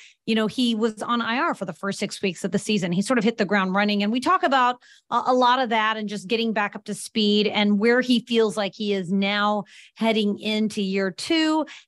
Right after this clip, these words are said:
And he also talks about his off-season plans, what he plans to do during the break. And I think Texans fans are gonna be very excited with what he had to say. So let's not waste any more time. Let's get right into the Deep Slant Podcast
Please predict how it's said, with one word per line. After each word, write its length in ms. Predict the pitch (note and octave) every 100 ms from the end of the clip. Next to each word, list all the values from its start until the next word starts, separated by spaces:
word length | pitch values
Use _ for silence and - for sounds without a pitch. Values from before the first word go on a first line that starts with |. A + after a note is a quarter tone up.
| -
And 260 | C4+ C4+ C4
he 160 | B3+
also 260 | B3+ C4 C4
talks 420 | - A#3 A3+ -
about 340 | A3 G#3+ G#3
his 200 | G3+ F#3+ -
off-season 580 | F#3+ F#3+ - F#3+ F#3+ F3
plans, 520 | - G3 G3 G3 F3+
what 100 | C4+
he 80 | C4
plans 300 | A3+ G#3+ F3
to 80 | G3
do 60 |
during 200 | F3+ F#3
the 80 | F#3
break. 320 | F#3 F#3+ F3+
And 80 | F#3+
I 60 | F#3+
think 200 | G3 -
Texans 440 | G3+ - G3 -
fans 400 | G2+ G3 G2+ - - - -
are 80 | A#3
gonna 100 | C4
be 80 | B3+
very 380 | A#3+ C4 C4 B3
excited 680 | B3 A#3 G#3 G3 G3 F#3 - _ -
with 220 | G#3+ G#3
what 220 | G3+ A#3
he 160 | C4+ B3+
had 180 | A3 G#3
to 100 | A3+
say. 300 | B3 G#3 G#3
So 240 | B3+ A#3
let's 240 | B3+ C4+
not 160 | C#4+ C4+
waste 260 | C#4 C#4+ -
any 220 | E4+ F#4
more 180 | F#4 F#4+
time. 260 | E4 D#4+ D4+
Let's 180 | C#4 -
get 120 | C4
right 180 | C4 C4
into 220 | C4+ B3+
the 80 | A3+
Deep 160 | B3+
Slant 240 | C4+ C4 B3+
Podcast 420 | D4+ D4+ D#4+